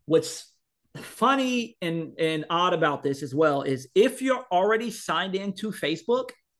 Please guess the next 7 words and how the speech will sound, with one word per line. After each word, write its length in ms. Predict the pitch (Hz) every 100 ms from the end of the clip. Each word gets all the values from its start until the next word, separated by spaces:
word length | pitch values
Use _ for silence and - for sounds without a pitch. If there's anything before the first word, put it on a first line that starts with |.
| _ _ _
your 240 | - 160 226
browser 580 | 151 165 185 202 240 240
will 280 | 185 156
grab 580 | 123 147 160 180 165 160 _
your 680 | 127 151 151 147 139 135 127 _ _ _ _ _ _ _ -
cookies 580 | 202 202 147 123 - _ _ _ _ _ _
and 240 | 156 151